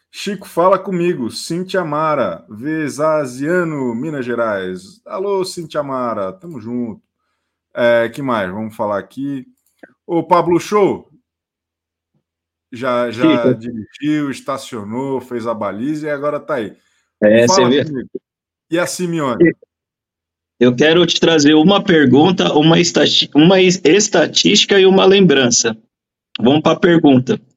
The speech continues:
Speaker 1: Cara.
Speaker 2: Qual, qual o núcleo melhor de participantes, o masculino ou feminino?
Speaker 1: Feminino.
Speaker 2: Tá. Então vamos à estatística. Natália, Laranja, Cariúcha, Raquel e possivelmente hoje Simeone.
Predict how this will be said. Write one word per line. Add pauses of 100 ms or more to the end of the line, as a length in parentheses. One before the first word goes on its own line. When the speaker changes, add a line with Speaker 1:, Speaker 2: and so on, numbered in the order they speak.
(640)
Speaker 1:
Cara.
Speaker 2:
Qual,
qual
o
núcleo
melhor
de
participantes,
o
masculino
ou
feminino? (720)
Speaker 1:
Feminino. (960)
Speaker 2:
Tá. (300)
Então
vamos
à
estatística. (420)
Natália, (480)
Laranja, (560)
Cariúcha, (140)
Raquel
e
possivelmente
hoje
Simeone.